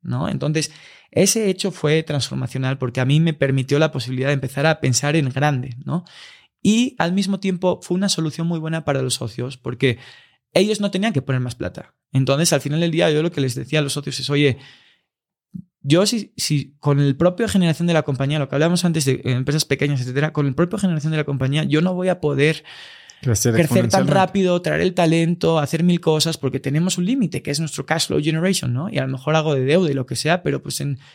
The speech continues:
Speaker 1: en este nivel de compañías, la verdad es que la deuda es bastante baja, ¿no? El acceso a deuda no es, no es tan bueno, ¿no? Conseguimos algo, pero no era, no era óptimo en ese entonces.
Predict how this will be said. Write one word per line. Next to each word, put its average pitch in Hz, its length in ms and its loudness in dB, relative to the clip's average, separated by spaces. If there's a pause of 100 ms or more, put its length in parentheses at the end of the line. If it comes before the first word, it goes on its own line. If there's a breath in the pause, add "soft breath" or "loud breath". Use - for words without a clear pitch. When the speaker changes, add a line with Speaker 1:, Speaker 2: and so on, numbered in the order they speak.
(160 soft breath)
Speaker 1:
en 151 140 4
este 185 240 4
nivel 165 240 2
de 165 80 -2
compañías, 139 580 -4
la 143 80 0
verdad 131 180 -2
es 139 100 -4
que 147 120 -4
la 131 100 -4
deuda 135 300 0
es 131 160 -2
bastante 127 680 -4 (420 soft breath)
baja, 127 380 0
¿no? 139 240 0
El 127 80 2
acceso 135 260 -2
a 143 40 0
deuda 143 180 0
no 131 100 -2
es, 127 140 -4
no - 80 -4
es - 80 -6
tan 127 160 -4
bueno, 123 200 -6
¿no? 143 160 -12
Conseguimos 139 640 0
algo, 139 280 -4
pero 135 180 -6
no 127 160 -4
era, 131 220 -6
no 131 100 -4
era 135 160 2
óptimo - 340 -8 (600 loud breath)
en 135 160 4
ese 131 140 -2
entonces. 120 420 -6